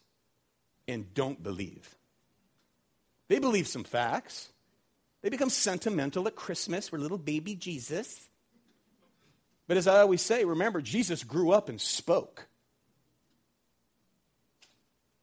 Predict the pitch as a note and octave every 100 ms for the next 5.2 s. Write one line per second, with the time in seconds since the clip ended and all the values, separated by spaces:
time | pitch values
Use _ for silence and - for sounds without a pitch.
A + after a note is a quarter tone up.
0 | _ _ _ _ _ _ _ _ _ _
1 | _ F3+ E3+ - G#3 E3+ G3 G3+ F3+ F3
2 | E3 C#3+ - F#3 E3+ C#3+ A#2+ B2+ C#3 F#3+
3 | F#3+ B2+ - - _ _ _ _ _ _
4 | _ _ _ _ G2+ A#2+ A#2+ E2+ - E2+
5 | -